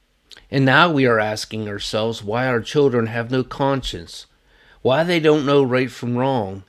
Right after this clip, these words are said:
and why it doesn't bother them to kill people, why they think as long as it's pleasurable, it's all right to do, why it's cool to be homosexual,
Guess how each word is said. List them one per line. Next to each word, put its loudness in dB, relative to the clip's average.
and -6
why -4
it -10
doesn't -2
bother 0
them -4
to -10
kill -4
people, -14
why -2
they -4
think -2
as -4
long 0
as -4
it's -12
pleasurable, -4
it's -2
all 2
right -4
to -6
do, -2
why 0
it's -6
cool 0
to 0
be -4
homosexual, -6